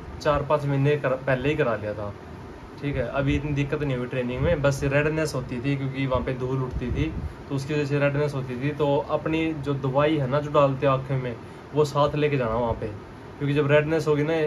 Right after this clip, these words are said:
तो रात को और सुबह अपने आँखों में दवाई डाल के फिर सोना, ठीक है।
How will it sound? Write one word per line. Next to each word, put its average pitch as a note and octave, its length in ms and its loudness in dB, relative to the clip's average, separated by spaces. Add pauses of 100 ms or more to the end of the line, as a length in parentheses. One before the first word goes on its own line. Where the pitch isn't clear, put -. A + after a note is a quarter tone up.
(220)
तो D3 100 0
रात C#3 340 4
को D3 100 2
और C#3+ 100 4
सुबह C3+ 420 0 (440)
अपने C#3 240 0 (140)
आँखों C#3+ 340 0
में C#3+ 200 4
दवाई C#3 300 6
डाल B2+ 240 2
के C#3 240 -2
फिर C#3+ 300 0
सोना, G2+ 340 -6 (1120)
ठीक D3 120 0
है। C3 160 2